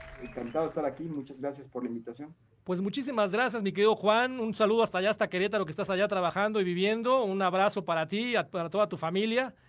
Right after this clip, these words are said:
Speaker 2: y también a todos nuestros amigos que nos están escuchando a través de Proyecto Radio M X,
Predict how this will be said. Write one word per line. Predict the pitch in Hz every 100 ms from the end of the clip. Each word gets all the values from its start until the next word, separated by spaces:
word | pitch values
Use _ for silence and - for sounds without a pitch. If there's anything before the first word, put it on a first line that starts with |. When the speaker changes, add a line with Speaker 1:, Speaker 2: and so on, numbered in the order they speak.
| _ _
Speaker 2:
y | 180
también | 190 208 240
a | 233
todos | 226 233
nuestros | 202 185
amigos | 185 220 226 -
que | 180
nos | 160
están | 160 220
escuchando | 214 - 165 226 233 214 214 208
a | 185
través | 180 180 196
de |
Proyecto | 165 175 185 185
Radio | 185
M | 190 247
X, | 240 233 -